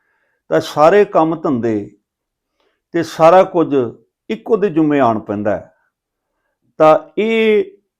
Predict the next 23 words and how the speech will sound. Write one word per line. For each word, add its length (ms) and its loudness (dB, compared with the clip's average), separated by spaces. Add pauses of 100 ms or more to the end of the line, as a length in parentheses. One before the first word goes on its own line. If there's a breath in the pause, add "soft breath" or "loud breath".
(480)
ਲੋਕ 380 2
ਗੀਤ 560 -4
ਜਾਂ 220 -2
ਲੋਕ 380 0
ਮੁਹਾਵਰੇ 540 0
ਬਣ 280 -4
ਗਏ 300 -8 (680)
ਤੇ 100 -4
ਇਕੱਲਤਾ 760 4
ਨੂੰ 360 0
ਤੇ 80 -4
ਇਕੱਲੇਪਣ 840 0
ਨੂੰ 380 -8 (180)
ਹਮੇਸ਼ਾ 600 -4 (180)
ਇਸ 320 0
ਨਜ਼ਰੀਏ 420 -2
ਤੋਂ 180 -4
ਲਿਆ 200 0
ਜਾਂਦਾ 340 -6
ਵੀ 160 -14
ਇਹ 100 -2
ਦੁਖਦਾਇਕ 520 -4 (100)
ਹੁੰਦਾ। 280 -18